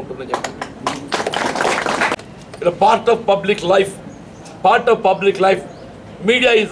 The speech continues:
also part of public life. మీడియాను కూడా ఏదైతే నా సోదరులు భావిస్తా అని చెప్పి అంటున్నా. మీ హక్కులను కూడా కాపాడటం నా వంతు బాధ్యత భావిస్తా అని చెప్పి అంటున్నా. మీడియా హక్కులను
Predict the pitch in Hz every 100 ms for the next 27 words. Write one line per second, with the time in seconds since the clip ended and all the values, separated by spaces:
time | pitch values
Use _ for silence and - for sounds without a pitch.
0 | 202 202 220 185 180 202 180 156 147 151
1 | 131 - - - - - - - - -
2 | - - 180 254 247 247 220 214 202 196
3 | 202 196 190 185 - 180 190 180 165 151
4 | 156 160 160 147 147 - 165 185 - -
5 | 139 180 220 208 208 - 240 226 214 202
6 | 202 202 190 180 190 196 185 180 180 175
7 | 160 165 165 151 151 - - 135 139 -
8 | - - - - - - - - - -
9 | - - - - - - - - - -
10 | 240 262 247 233 208 - 233